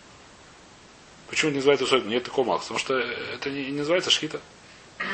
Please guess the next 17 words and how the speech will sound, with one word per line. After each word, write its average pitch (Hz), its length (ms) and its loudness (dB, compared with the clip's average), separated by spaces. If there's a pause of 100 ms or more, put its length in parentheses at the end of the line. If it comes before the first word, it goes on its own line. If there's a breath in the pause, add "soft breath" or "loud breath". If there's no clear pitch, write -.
(140)
Сколько 143 220 6
она 147 120 4
не 151 80 0
кошерная 175 340 6
жертва, 185 320 6
она 131 100 -4
не 151 140 0
называется 156 420 2
шхита, 123 200 -8
потому - 120 -12
что 123 120 -4
она 123 100 -6
уже 123 160 -2
есть, 127 180 -4
ее 113 80 -6
будет 110 220 -8
нельзя. 95 160 -12